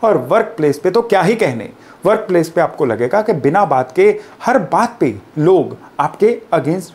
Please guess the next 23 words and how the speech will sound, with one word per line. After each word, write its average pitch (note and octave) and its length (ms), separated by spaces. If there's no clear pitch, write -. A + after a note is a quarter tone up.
हो D#3 120
रहे G2+ 140
हैं। G2 280
और G#3 100
ये E3+ 280
जो C#4 120
चीज़ E3 260
है A#2 80
ना, B2 180
ये F3 180
आपके C#3+ 300
लिए D3 100
थोड़ा C#3+ 260
सा A#3 300
सतर्क D#3+ 480
रहने C3 320
का C#3 100
विषय B2 220
वस्तु B2+ 240
बनेगी, C#3+ 320
क्योंकि G#3+ 220
यहाँ F#3+ 300
पे F#3+ 200